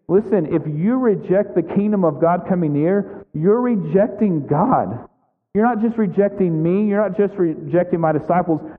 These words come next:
You're rejecting the one who sent me, God the Father, who you claim to know and to love and to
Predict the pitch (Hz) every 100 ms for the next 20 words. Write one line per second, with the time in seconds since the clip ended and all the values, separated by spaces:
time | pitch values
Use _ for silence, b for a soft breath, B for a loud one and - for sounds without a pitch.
0 | _ 151 165 214 220 170 147 180 180 170
1 | 160 160 156 147 - - 156 156 139 127
2 | - _ _ 147 143 139 - 147 131 104
3 | 104 - _ - 160 170 - 165 160 160
4 | 156 - _ _ 139 131 156 180 185 143
5 | 117 131 135 156 180 180 127 131